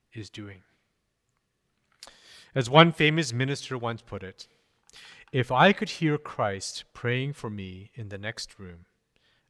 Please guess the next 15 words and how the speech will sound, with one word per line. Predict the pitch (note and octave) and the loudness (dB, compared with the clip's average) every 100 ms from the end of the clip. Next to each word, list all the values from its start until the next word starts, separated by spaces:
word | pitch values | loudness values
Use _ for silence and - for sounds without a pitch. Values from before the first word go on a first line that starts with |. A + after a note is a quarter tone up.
| - | -12
I | A2 | -10
would | G#2 G2+ | -8 -6
not | B2 - | -8 -8
fear | - C3 A2+ F#2+ F#2+ - | -10 -6 -6 -8 -12 -16
a | G#2 | -16
million | G2 G2+ A#2+ A#2 F#2+ F#2 F#2+ | -14 -8 -6 -6 -8 -14 -16
of | F#2 | -14
enemies." | G#2 B2+ F#2+ F#2+ - - _ _ _ _ _ _ _ _ _ _ _ _ _ _ _ | -12 -12 -12 -14 -16 -16 _ _ _ _ _ _ _ _ _ _ _ _ _ _ _
And | A2+ G#2 | -12 -8
yet, | C3 E3 D#3+ - - _ _ _ _ _ _ | -8 -8 -10 -20 -20 _ _ _ _ _ _
the | - | -14
distance | G2 G2 E3 - D3+ C3+ - | -14 -6 -6 -6 -12 -14 -10
makes | A#2 A#2 - | -8 -8 -10
no | A2 A2 | -12 -12
difference. | G2+ - F#2 F#2 - | -14 -16 -20 -20 -18